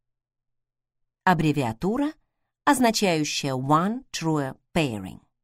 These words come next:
Единственная настоящая пара.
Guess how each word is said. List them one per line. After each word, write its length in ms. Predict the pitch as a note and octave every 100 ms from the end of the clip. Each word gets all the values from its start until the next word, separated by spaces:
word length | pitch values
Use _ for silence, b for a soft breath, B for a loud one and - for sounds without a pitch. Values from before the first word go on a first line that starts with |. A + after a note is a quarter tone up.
| _ _ _ _
Единственная 960 | D#3+ D#3 C#3 D#3 A#3 A3+ - C4+ C#4 C#4+
настоящая 840 | C#4+ - - D#3+ C3 B2 - F2 -
пара. 340 | - A2 -